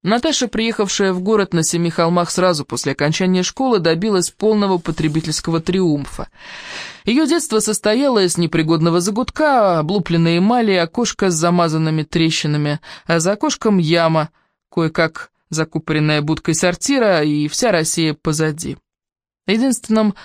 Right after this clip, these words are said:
лакомством была разогретая на сковородке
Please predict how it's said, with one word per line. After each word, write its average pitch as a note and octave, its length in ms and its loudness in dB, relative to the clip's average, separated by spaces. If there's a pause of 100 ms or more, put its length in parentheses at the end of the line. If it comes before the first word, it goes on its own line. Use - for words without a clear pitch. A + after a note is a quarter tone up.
(140)
лакомством F#3 800 0
была E3+ 220 2
разогретая F3 560 0
на E3 80 2
сковородке E3 760 -2